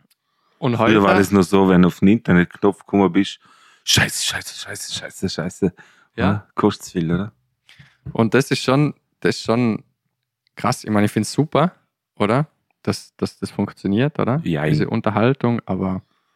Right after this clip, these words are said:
Speaker 1: ja, aber es gibt schon viele Leute, die ziemlich coole Sachen machen. Aber hast du jetzt das,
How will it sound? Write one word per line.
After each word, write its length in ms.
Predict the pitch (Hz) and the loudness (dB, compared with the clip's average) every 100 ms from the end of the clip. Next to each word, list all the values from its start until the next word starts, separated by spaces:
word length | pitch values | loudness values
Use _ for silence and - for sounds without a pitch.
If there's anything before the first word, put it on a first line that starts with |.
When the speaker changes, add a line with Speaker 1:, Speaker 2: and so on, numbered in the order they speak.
| _ _ _ | _ _ _
Speaker 1:
ja, 100 | - | 0
aber 80 | 120 | 2
es 120 | 131 | 2
gibt 180 | 208 - | -4 0
schon 120 | 247 | 0
viele 200 | - 180 - _ | 2 -2 -4 _
Leute, 340 | 113 131 151 120 | 0 2 2 2
die 200 | 110 - _ - | 0 -4 _ -6
ziemlich 220 | 139 127 - | -2 -2 -2
coole 300 | - 135 117 | 0 2 4
Sachen 340 | 98 107 - 92 | 2 -4 -4 -8
machen. 220 | 87 - | -8 -10
Aber 120 | - | -2
hast 160 | 110 117 | -2 -2
du 20 | |
jetzt 140 | 117 - | -6 -10
das, 160 | - | -16